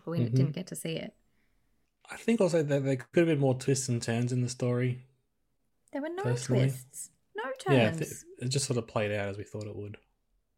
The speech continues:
Speaker 1: Also, Robert De Niro turns up. What's he doing here?
Speaker 2: Well, it's based on a real story, supposedly. Some of it, some of it happened.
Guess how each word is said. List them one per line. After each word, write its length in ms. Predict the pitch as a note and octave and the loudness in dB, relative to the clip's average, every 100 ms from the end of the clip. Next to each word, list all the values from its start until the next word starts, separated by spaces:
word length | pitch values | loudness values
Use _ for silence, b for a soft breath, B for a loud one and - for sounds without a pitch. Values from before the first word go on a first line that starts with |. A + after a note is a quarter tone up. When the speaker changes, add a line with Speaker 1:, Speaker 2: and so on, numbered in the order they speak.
| _ _ _ | _ _ _
Speaker 1:
Also, 200 | F4+ F#4+ | -6 -4
Robert 220 | F4 F#4 F#4+ | -2 -2 -2
De 60 | |
Niro 320 | D4 C#4 E4+ F4+ | 0 0 -2 -8
turns 280 | - E4+ F#4 | -8 -8 -6
up. 260 | G4 - _ _ _ _ | -8 -10 _ _ _ _
What's 180 | G4+ - | -6 -2
he 100 | F4 | 0
doing 220 | C#4+ A3+ | 2 2
here? 240 | F#3+ - - _ _ - - - _ _ _ - _ _ _ B B B B B B B _ _ _ _ _ B B B B B B - | 2 -2 -10 _ _ -20 -20 -20 _ _ _ -20 _ _ _ B B B B B B B _ _ _ _ _ B B B B B B -2
Speaker 2:
Well, 60 | |
it's 80 | D3+ | 2
based 200 | B3 A3 | 2 2
on 80 | C3+ | 2
a 20 | A#2 | 2
real 120 | G#2+ | 0
story, 540 | - C#3 D3 G2+ F2+ _ | 2 4 4 2 -2 _
supposedly. 520 | - - B2+ B2+ F#2 G#2 | -20 -4 -2 0 -2 -2
Some 160 | B2 | -2
of 80 | G#2+ | -4
it, 180 | F2+ - | -6 -8
some 140 | - G#2+ | -4 -4
of 60 | |
it 80 | F#2 | -4
happened. 360 | F2+ - A#2+ | -8 -8 -8